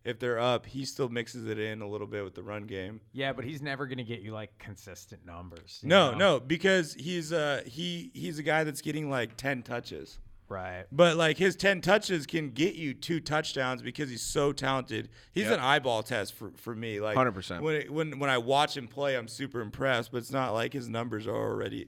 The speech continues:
Speaker 1: always, like, eye-popping. Um, but, yeah, I, I, I think Minnesota's just a better football team, even though Chicago's having a great season, playing way better than anybody thought.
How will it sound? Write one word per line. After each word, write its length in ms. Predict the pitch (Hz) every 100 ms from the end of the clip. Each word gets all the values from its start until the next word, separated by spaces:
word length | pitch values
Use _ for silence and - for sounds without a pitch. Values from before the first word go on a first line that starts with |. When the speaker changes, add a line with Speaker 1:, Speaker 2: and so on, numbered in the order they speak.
| -
Speaker 1:
always, 360 | 120 127 110 107
like, 180 | 98 -
eye-popping. 720 | 104 104 120 82 - 113 113 113 _ _ _ _ -
Um, 600 | 127 120 107 98 104 107 _ _ _ _ _ -
but, 260 | 139 127
yeah, 420 | 139 160 127 135 -
I, 120 | 120 127
I, 60 | -
I 40 | 107
think 300 | 143 131 117
Minnesota's 460 | 123 117 131 117 120
just 160 | 120
a 40 | 117
better 260 | 110 110
football 420 | 113 110 113 117 117
team, 360 | 123 113 113 113
even 220 | 120 139
though 120 | 139
Chicago's 480 | - 127 123 123 113
having 260 | 120 117
a 60 | 104
great 400 | 107 113 110 104
season, 540 | - 110 110 113 117 - - _
playing 260 | - 123 110
way 180 | 113 113
better 240 | 110 110
than 80 | 110
anybody 300 | 107 107 104
thought. 420 | - 113 113 104